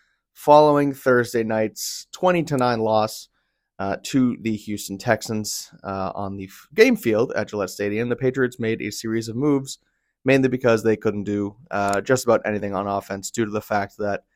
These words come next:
they had n-, little to no performance from the offensive line and little to no performance from the running back room. So, uh, what the Patriots did on,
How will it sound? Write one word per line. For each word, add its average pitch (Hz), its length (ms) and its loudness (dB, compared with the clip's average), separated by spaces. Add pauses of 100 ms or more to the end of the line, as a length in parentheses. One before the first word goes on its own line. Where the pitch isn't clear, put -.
(380)
they 107 100 0
had 107 160 4
n-, 107 440 -4
little 147 240 8
to 143 140 0
no 127 100 8
performance 127 460 -2
from 170 180 4
the 156 160 6
offensive 139 360 2
line 127 360 4
and 113 260 -2
little 107 200 0
to - 120 -14
no 101 120 -4
performance 107 480 -10
from 117 240 -4
the 113 80 -2
running 127 220 6
back 107 220 0
room. 90 260 -12
So, 101 480 -4 (540)
uh, 107 100 6
what 107 140 4
the - 60 -6
Patriots 113 420 0
did 160 360 4
on, 113 360 4